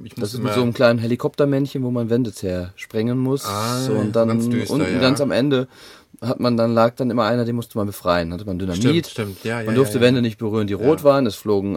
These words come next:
Speaker 2: so,
Speaker 1: Ja.
Speaker 2: ähm, Fledermäuse umher. Das war auch ein sehr gutes Spiel zu der Zeit. Ja, und noch so zwei, ein, zwei weitere, aber das weiß ich jetzt auch gar nicht mehr so genau.
Speaker 1: Tennis
Speaker 2: Aber
Speaker 1: hab ich immer gerne gemacht.
Speaker 2: war auch ganz gut zu der
Speaker 1: Mhm.
Speaker 2: Zeit, auf jeden Fall. Ja, und, ähm, was ganz schön ist, Air Fox ist halt ein,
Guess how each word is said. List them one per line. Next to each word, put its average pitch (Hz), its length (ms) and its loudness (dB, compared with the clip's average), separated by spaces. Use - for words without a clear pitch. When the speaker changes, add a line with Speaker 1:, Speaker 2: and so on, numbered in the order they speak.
Speaker 2:
so, 90 360 0
Speaker 1:
Ja. 85 100 2
Speaker 2:
ähm, 90 140 -4
Fledermäuse 135 600 2
umher. 131 360 -6
Das 95 180 -10
war 120 140 2
auch 107 100 -2
ein 117 140 -6
sehr 117 220 0
gutes 117 260 -8
Spiel 117 320 -6
zu - 120 -12
der 107 140 0
Zeit. 107 320 -4
Ja, - 60 -10
und 73 80 -8
noch 76 100 -10
so 87 120 -10
zwei, 78 280 -8
ein, 95 140 -8
zwei 82 180 -8
weitere, 73 340 -10
aber 78 200 -8
das 82 200 -12
weiß 85 100 -8
ich 80 60 -14
jetzt 90 120 -14
auch - 100 -14
gar 80 120 -8
nicht 78 80 -10
mehr 78 80 -12
so 73 60 -12
genau. 73 200 -8
Speaker 1:
Tennis 78 220 -4
Speaker 2:
Aber - 100 -12
Speaker 1:
hab 85 60 -14
ich - 80 -16
immer 85 180 -12
gerne 85 220 -12
gemacht. 85 300 -16
Speaker 2:
war 143 100 2
auch - 180 0
ganz 78 200 -12
gut 80 200 -14
zu 98 80 -8
der 98 140 -6
Speaker 1:
Mhm. 98 60 -8
Speaker 2:
Zeit, 69 220 -10
auf 76 120 -14
jeden 104 160 -8
Fall. 82 240 -8
Ja, 104 260 0
und, 98 320 -6
ähm, 98 380 -2
was - 300 -12
ganz 104 180 -4
schön 139 200 0
ist, 175 160 -4
Air - 180 0
Fox - 220 -8
ist - 120 -10
halt 101 200 -2
ein, 90 340 -8